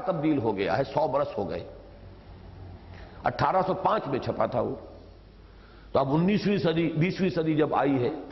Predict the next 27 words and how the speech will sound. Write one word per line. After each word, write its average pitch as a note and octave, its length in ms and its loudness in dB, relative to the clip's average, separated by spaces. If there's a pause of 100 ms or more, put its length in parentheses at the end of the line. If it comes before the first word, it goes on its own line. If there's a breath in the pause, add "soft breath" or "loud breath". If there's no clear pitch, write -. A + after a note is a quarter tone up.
(560 loud breath)
تو F#3+ 200 6
ان A3 80 2
کا G3+ 140 0
کہنا G#3 280 2
یہ D#3+ 160 2
تھا E3 180 0
کہ - 140 -2
محاورہ D#3+ 540 2
زبان F3 420 2
کا A3 100 2
بدل A#2 300 0 (100)
گیا D2+ 240 -6
ہے۔ - 80 -18 (1600 loud breath)
شاہ D3+ 280 2
عبد D#3 180 -4
القادر E3 460 0
صاحب F3+ 260 2
کے F#3+ 80 4
ترجمے D#3 420 2
میں A3 120 2
بہت E3+ 260 2
سے B3+ 100 0
ہندی A#3 320 4
کے - 140 -2
الفاظ - 320 -2
ہیں، - 180 -12 (140)
نرادھار، D3 580 2